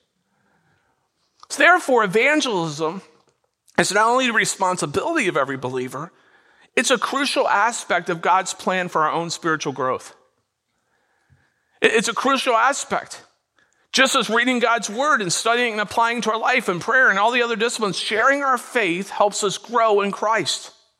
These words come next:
Helps us grow in Christ. Evangelism.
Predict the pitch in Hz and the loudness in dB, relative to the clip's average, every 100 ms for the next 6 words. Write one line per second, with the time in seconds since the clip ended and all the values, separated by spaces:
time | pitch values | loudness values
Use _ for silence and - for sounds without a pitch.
0 | _ _ _ _ _ _ _ - 208 208 | _ _ _ _ _ _ _ 0 0 2
1 | 190 - 220 226 196 175 214 190 - - | -4 -2 -2 0 -2 -2 -4 -4 -6 -12
2 | - _ _ _ _ _ _ _ _ _ | -20 _ _ _ _ _ _ _ _ _
3 | - 160 220 220 180 151 139 | -12 2 4 4 0 -4 -6